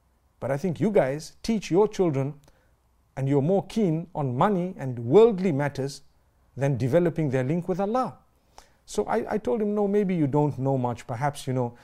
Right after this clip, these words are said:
a lot of us would send our children to the madrasa and so on. We do have a little bit of deen." He says, "Think about it carefully. I think a lot of what you guys do is just by the way.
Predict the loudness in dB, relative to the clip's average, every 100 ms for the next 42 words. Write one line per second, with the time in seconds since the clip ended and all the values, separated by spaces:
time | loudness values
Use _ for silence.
0 | -12 -2 2 2 2 0 0 0 0 0
1 | 0 0 -4 -4 -2 -2 -2 -4 -2 -2
2 | -2 -4 -6 -6 -6 -6 -2 -2 -2 -2
3 | -2 -4 -4 -2 -2 -2 -2 -2 -4 -10
4 | _ -10 -6 -6 -6 -6 -4 -2 -2 -2
5 | -4 -4 -4 -4 -6 -6 -8 -6 -6 -4
6 | -2 -2 -2 -2 -4 -2 -2 -2 -4 -4
7 | -4 -6 -6 -6 -6 -6 -6 -6